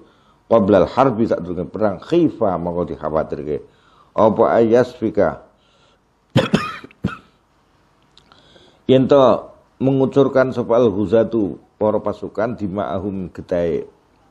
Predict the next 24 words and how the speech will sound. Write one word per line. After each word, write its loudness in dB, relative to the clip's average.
al 0
musyrikin -4
fi -2
haqqin, -2
fi 0
haqqi -4
ghairillah, -2
itu -2
hak -4
selain -2
Allah. -8
Wa 6
ammal 4
asar 4
wa 4
nampun 0
ta 2
asar 0
alladzi 2
yaqtadi, -2
kang -8
nuntut -6
apa -4
zahiru, 2